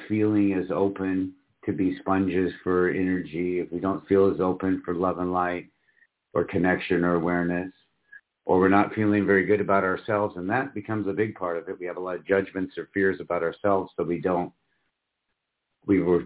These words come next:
fear reaching out. <laughs> We fear connecting because we think we're bad in some way, or we're less than in some way, or we're broken in some way. Instead, we've just been hurt.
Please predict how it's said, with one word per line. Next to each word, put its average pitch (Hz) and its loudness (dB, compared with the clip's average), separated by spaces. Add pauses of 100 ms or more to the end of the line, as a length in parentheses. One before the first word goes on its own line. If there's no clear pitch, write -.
fear 123 4
reaching 80 -4
out. 73 -10 (280)
<laughs> 127 -2
We 98 -4
fear 127 2
connecting 80 -10
because 90 -8
we 82 -8
think 87 -12
we're 87 -4
bad 82 0
in 78 -12
some 80 -8
way, 73 -8
or 80 -6
we're 80 -8
less 82 -8 (140)
than 76 -8
in 71 -12
some 71 -10
way, 71 -8
or 73 -6
we're 78 -4
broken 90 -4
in 73 -10
some 69 -10
way. 69 -14 (640)
Instead, 90 0
we've 85 0
just 82 -4
been 82 -4
hurt. 73 -4